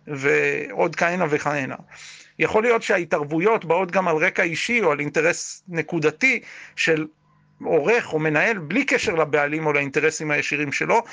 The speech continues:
ואפילו באופן שמנוגד להם. כל הדברים האלה לא שוללים את הטענה שנתמכת במקרה הזה בראיות,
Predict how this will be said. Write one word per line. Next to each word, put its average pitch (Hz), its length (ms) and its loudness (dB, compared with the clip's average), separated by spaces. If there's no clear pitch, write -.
ואפילו 233 400 0
באופן 208 320 2
שמנוגד 170 560 0
להם. - 160 -8
כל 269 240 2
הדברים 233 400 0
האלה 208 240 0
לא 165 380 2
שוללים 170 520 0
את 151 100 -2
הטענה 143 440 0
שנתמכת 165 680 -2
במקרה 160 460 0
הזה 156 260 0
בראיות, 147 720 -2